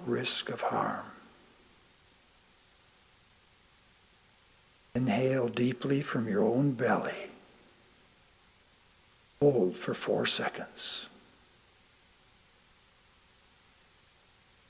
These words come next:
Exhale slowly. Open your eyes.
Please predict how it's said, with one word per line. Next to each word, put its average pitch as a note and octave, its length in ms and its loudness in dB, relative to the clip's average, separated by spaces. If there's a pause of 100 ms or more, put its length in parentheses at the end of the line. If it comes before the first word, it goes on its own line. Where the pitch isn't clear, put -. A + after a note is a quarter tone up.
(360)
Exhale A#2 520 0
slowly. - 600 -4 (4000)
Open C3 340 4
your A#2 200 2
eyes. - 600 -2